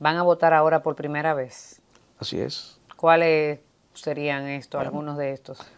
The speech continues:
Speaker 2: por ejemplo, tenemos Perú, por primera vez, Ecuador.
Speaker 1: ¿Y votarán en Perú dónde? ¿En el consulado?
Speaker 2: Hasta, eh, en el consulado, hasta el momento en el consulado, pero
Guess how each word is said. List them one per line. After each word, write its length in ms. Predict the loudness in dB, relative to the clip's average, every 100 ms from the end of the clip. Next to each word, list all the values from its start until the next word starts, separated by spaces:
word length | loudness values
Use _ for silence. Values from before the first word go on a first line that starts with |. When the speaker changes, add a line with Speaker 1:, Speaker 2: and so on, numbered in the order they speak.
| _
Speaker 2:
por 160 | -4 -2
ejemplo, 540 | -2 0 0 -2 -6 _ -4
tenemos 300 | -2 -2 -4
Perú, 340 | -4 -2 -4 _ _ _ _ _ _ _ _ _ _ -10
por 140 | -8
primera 320 | -6 -4 -2
vez, 480 | 0 -2 -2 -10 -20 _ _ _ _ _ _ -8
Ecuador. 580 | -4 -2 0 2 0 -4 _ _
Speaker 1:
¿Y 60 | -4
votarán 520 | -2 2 2 2 0
en 120 | -6
Perú 340 | 0 2 2 2
dónde? 320 | 0 0 -6
¿En 80 | -6
el 140 | -8
consulado? 600 | -8 -8 -2 0 0 -2 -12 _ _ _ 0
Speaker 2:
Hasta, 300 | 0 0 -2
eh, 800 | 2 4 4 2 0 -4 -10 -14 _ _ _ -4
en 100 | -2
el 120 | -2
consulado, 960 | 0 -2 0 4 6 8 6 4 2 -6 _ _ _ -6 -2
hasta 200 | 0 0
el 60 |
momento 300 | 0 0 0
en 80 | 0
el 40 |
consulado, 520 | 0 -4 -4 -6 -6 -8
pero 180 | -12